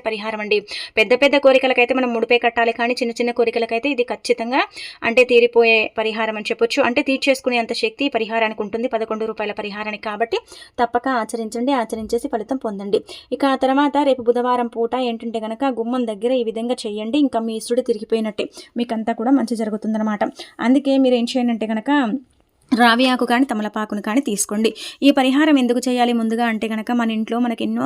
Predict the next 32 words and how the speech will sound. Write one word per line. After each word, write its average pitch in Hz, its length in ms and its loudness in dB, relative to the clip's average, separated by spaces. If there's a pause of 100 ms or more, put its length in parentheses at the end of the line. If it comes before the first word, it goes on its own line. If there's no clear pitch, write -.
(120)
కష్టాలు 254 340 -2
ఉంటాయండి, 240 500 0
ఎన్నో 233 240 2
బాధలు 240 280 -2
ఉంటాయి, 240 260 -4
చాలా 240 420 2
ఎదుర్కొంటూ 262 440 0
ఉంటామన్నమాట. 226 460 -4 (540)
ఎప్పుడు 359 260 2 (100)
ఏదో 320 180 4
ఒక 285 160 0
రకంగా 269 320 4
సమస్య 262 280 0
ఏంటంటే 254 280 0
మనని 247 200 0
ఇబ్బంది 247 260 0
పెడుతూ 226 200 -2 (120)
ఉంటుంది. 202 280 -2 (380)
ఇల్లు 294 260 10
బాగుండనే 262 560 4
బాగుండదండి, 240 640 0
ఇంట్లో 240 320 2
ఇబ్బందులు 247 380 2
ఉంటూనే 233 400 2
ఉంటాయండి. 226 500 0 (100)
పిల్లలు 240 320 0
మా 226 140 -2
మాట 220 120 -2 (100)
విననే 226 260 0 (120)
వినరు, 220 240 2 (140)
మా 226 80 -2 (200)
అంటే 262 160 0